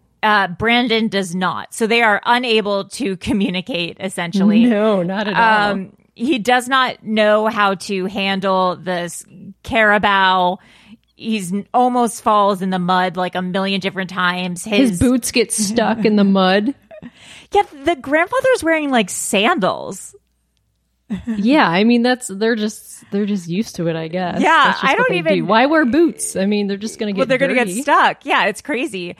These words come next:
Speaker 1: Um, and he, they eventually admit to the grandfather that they kissed out of respect 'cause they want to have a relationship
Speaker 2: Yeah.
Speaker 1: built on honesty and everything. Um,
Speaker 2: Yeah.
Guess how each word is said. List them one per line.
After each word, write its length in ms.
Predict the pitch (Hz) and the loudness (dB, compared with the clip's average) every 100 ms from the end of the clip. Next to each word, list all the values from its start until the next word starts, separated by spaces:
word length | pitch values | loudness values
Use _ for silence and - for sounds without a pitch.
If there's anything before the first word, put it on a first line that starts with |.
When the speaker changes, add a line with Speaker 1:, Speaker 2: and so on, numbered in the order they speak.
| - 254 - | -20 -18 0
Speaker 1:
Um, 520 | 247 233 214 196 190 _ _ _ _ _ _ _ _ - 240 | 2 4 2 0 -8 _ _ _ _ _ _ _ _ -8 -2
and 440 | 254 247 247 - _ _ _ _ | 2 2 0 -4 _ _ _ _
he, 220 | 269 269 | -12 -10
they 340 | 208 262 - - | 0 2 2 0
eventually 500 | 220 269 - 302 233 | 0 -2 -2 -2 0
admit 500 | 208 190 208 208 - | 0 0 2 0 -4
to 420 | - 233 202 190 175 - | -8 -2 0 0 -2 -2
the 280 | 202 190 185 | 0 2 0
grandfather 580 | 165 196 190 190 180 185 | 0 0 2 2 2 0
that 180 | 180 180 | -2 -2
they 100 | 180 | -4
kissed 440 | - 175 170 - 175 | -4 -2 -2 -2 -4
out 160 | 170 | -2
of 100 | 175 | -4
respect 580 | 175 - - - - - | -8 -8 -6 -8 -8 -8
'cause 140 | - | -6
they 160 | 190 180 | -2 -2
want 220 | 180 175 | 0 0
to 100 | 180 | -2
have 360 | 185 175 170 160 | 0 0 0 -2
a 120 | 190 | -4
relationship 560 | 170 185 190 180 - 180 | 0 2 2 2 2 0
Speaker 2:
Yeah. 160 | 175 | 0
Speaker 1:
built 240 | 196 180 185 | 0 0 0
on 200 | 175 180 | -2 -2
honesty 640 | 180 180 175 - - 139 | -2 -2 -4 -8 -8 -8
and 100 | 185 | -6
everything. 600 | - - - - - 190 - _ - _ _ - | -8 -8 -10 -8 -8 -8 -12 _ -20 _ _ 0
Um, 440 | 202 196 202 196 | 2 4 4 2
Speaker 2:
Yeah. 420 | 190 180 - - | -2 -4 -6 -14